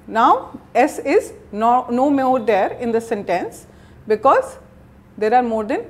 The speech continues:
one subject, it is plural. So verb is adjusted accordingly.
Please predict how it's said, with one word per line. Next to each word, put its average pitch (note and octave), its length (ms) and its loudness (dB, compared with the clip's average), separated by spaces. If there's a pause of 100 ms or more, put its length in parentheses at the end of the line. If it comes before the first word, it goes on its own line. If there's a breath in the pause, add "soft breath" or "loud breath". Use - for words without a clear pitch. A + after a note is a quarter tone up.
(340)
one A3+ 300 2
subject, F#3 600 -6
it G#3+ 140 -12
is G3+ 160 -4
plural. A#3 560 -2 (500 loud breath)
So F#4 340 -2
verb G#3+ 300 2
is C#4 140 -2
adjusted G3 600 -2 (360)
accordingly. - 640 -10